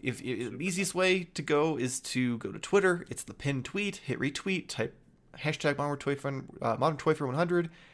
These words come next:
and you're done. And of course, subscribe. Right now we are sitting at, I believe, two hundred and fifty-five, so we are less than a hundred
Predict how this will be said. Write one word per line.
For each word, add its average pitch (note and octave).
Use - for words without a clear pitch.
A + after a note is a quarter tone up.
and A3
you're A#3
done. G3
And -
of -
course, A3+
subscribe. -
Right D#3
now G#3
we G3
are F#3
sitting F3
at, F3
I C3+
believe, D3+
two F#3
hundred E3+
and E3
fifty-five, E3+
so -
we E3
are F3+
less E3+
than D#3
a B2
hundred G3